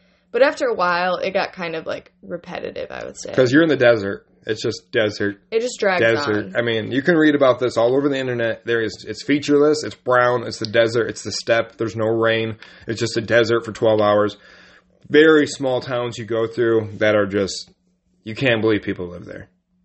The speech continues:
Speaker 1: No.
Speaker 2: Like, all the houses are government issued. They all look the same.
Speaker 1: And then there's, like, all of these random estancias, which are, which are ranches
Speaker 2: And
Speaker 1: in
Speaker 2: you
Speaker 1: the
Speaker 2: ca-,
Speaker 1: middle of
Speaker 2: and you
Speaker 1: nowhere.
Speaker 2: can't, and I don't understand how they are surviving out
Speaker 1: I
Speaker 2: here.
Speaker 1: don't know.
Speaker 2: I d-, I don't understand.
Speaker 1: They have to grow their own food.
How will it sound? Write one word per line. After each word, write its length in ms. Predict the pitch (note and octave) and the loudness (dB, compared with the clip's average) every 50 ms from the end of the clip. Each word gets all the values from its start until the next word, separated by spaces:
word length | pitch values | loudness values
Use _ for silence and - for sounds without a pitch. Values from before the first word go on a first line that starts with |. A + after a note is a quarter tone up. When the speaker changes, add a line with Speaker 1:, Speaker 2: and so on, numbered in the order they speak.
| _ _ _ | _ _ _
Speaker 1:
No. 280 | G#3 G3+ F#3 D3+ F2+ - | -10 -8 -6 -4 -2 0
Speaker 2:
Like, 140 | B2 B2 G#2 | 0 0 2
all 160 | G#2 A#2 B2+ C3 | 4 4 6 6
the 60 | A#2+ | 4
houses 380 | G#2 A2 B2 B2+ B2+ - C3 B2 | 2 2 2 2 2 0 0 -2
are 60 | B2 A2+ | 0 2
government 440 | G#2+ B2+ B2 B2 B2 A#2+ A2 F#2+ | 2 2 2 2 0 -2 -4 -4
issued. 300 | G#2+ A2+ - - A#2+ G#2+ | -4 -4 -4 -4 -4 -2
They 100 | G2+ G#2+ | 0 2
all 140 | G#2 G#2+ A2 A2+ | 2 4 2 2
look 120 | A2 - | 0 -2
the 80 | A2 G#2 | -8 -8
same. 360 | - A2 G#2+ G#2 G#2 G#2 G2+ - _ _ _ _ _ _ _ _ | -6 -4 -4 -4 -4 -6 -10 -14 _ _ _ _ _ _ _ _
Speaker 1:
And 60 | G#3+ A3 | -10 -8
then 80 | A3 A3 | -4 -2
there's, 180 | A3+ A#3 A#3 | -2 0 0
like, 140 | A#3 G3+ - - F#3 | -2 -2 -2 -2 0
all 160 | F#3+ G3 G3+ | 0 2 2
of 80 | G3 | 0
these 220 | G3+ G#3 G3+ F#3+ F3+ | -2 -4 -6 -6 -6
random 260 | F3+ F3+ F3+ F3+ F3+ | -6 -4 -4 -4 -6
estancias, 720 | F#3 F3+ - G3 F#3 F3+ F#3 F#3 - A3 A3+ A#3 A#3 - | -8 -8 -8 -8 -6 -6 -6 -6 -6 -6 -6 -6 -8 -10
which 160 | - G3+ - G3 | -12 -6 -4 -2
are, 300 | F#3 F3+ E3+ D#3+ D3 - - _ _ _ _ | -2 -2 -2 -4 -4 -8 -12 _ _ _ _
which 200 | - G3+ G3+ G3+ | -6 -6 -2 -2
are 120 | F#3+ E3+ E3+ | -2 0 0
ranches 540 | F3 E3+ E3+ G3+ G#3 C4 C#4 C#4+ C#4 C4+ | 0 -2 -2 0 0 2 0 0 0 -2
Speaker 2:
And 120 | - - B3 | 0 2 2
Speaker 1:
in 60 | B3 | 2
Speaker 2:
you 60 | A#3+ | 2
Speaker 1:
the 80 | A#3 A#3 | 2 2
Speaker 2:
ca-, 20 | |
Speaker 1:
middle 260 | A#3 A#3 A#3 A3+ G#3 G3+ | 2 2 4 2 2 0
of 80 | G3+ F3 | 0 0
Speaker 2:
and 60 | D#3 | 2
you 60 | C3+ C#3+ | 2 2
Speaker 1:
nowhere. 140 | C#3+ C#3+ | 2 2
Speaker 2:
can't, 180 | - D3 C#3 B2 | 2 2 2 2
and 60 | B2 B2+ C3 | 4 4 4
I 40 | C#3+ | 4
don't 160 | C#3+ C#3 B2+ | 4 4 4
understand 380 | A#2+ A#2 G#2+ - - A#2 A2 A2 | 2 -2 -4 -4 -4 -4 -2 0
how 160 | A#2+ A2 A2 | 2 2 4
they 120 | A2 G#2+ G2+ | 4 4 2
are 120 | G2 G2+ | 0 -2
surviving 520 | G2 - A2 F#2 F#2+ F2+ F2+ F#2 F#2 F2+ F2 | -2 -4 -4 -2 -2 -2 -2 -4 -6 -8 -10
out 120 | E2+ - | -10 -8
Speaker 1:
I 60 | - G3 | -6 -6
Speaker 2:
here. 60 | F#3+ | -4
Speaker 1:
don't 260 | F3+ F3 D#3+ B2+ F2+ G2+ | -4 -6 -8 -8 -10 -12
know. 240 | C3+ D3+ E3 F#3 F3+ - - | -12 -12 -12 -14 -14 -10 -4
Speaker 2:
I 120 | - A2 | -2 -2
d-, 60 | G#2+ G2 | -2 0
I 80 | F#2+ G2+ | -2 0
don't 160 | G#2 G2+ G2 F#2+ | 0 0 0 -2
understand. 560 | G2 F#2 F#2 - - - F#2+ F#2 F#2 F#2+ F#2 | -4 -4 -6 -8 -8 -6 -6 -4 -4 -6 -6
Speaker 1:
They 80 | - G3 | -8 -8
have 160 | G#3 B3 - | -8 -10 -10
to 80 | - A#3+ | -12 -14
grow 260 | G3+ - F#3 F#3+ G3 | -14 -14 -12 -10 -8
their 160 | G3+ F#3+ E3+ | -8 -8 -8
own 80 | D#3 D#3 | -10 -14
food. 420 | - - F#3+ F#3+ F3 E3 E3+ F3+ | -14 -12 -10 -10 -10 -10 -12 -16